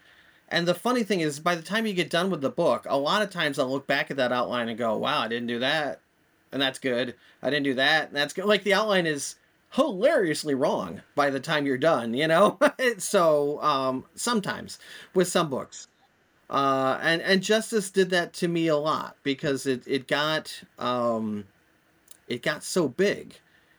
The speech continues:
You know, I had a fair idea of, of Justice and the family, but there's also, they affect a lot of things. They have a, a, a cataclysmic effect on not only London, but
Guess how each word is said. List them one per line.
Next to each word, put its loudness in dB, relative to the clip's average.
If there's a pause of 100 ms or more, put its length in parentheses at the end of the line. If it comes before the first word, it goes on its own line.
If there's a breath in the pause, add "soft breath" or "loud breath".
You 0
know, 2
I 2
had 0
a -2
fair 0
idea 2
of, -4
of -4
Justice -4
and -4
the -8
family, -2
but -6
there's -2
also, 0 (320 soft breath)
they 2
affect -2
a 0
lot -2
of -4
things. -4
They -2
have -2
a, -2 (140)
a, -2
a -4
cataclysmic -4
effect -4
on -2 (260 soft breath)
not 2
only -2
London, 0
but 0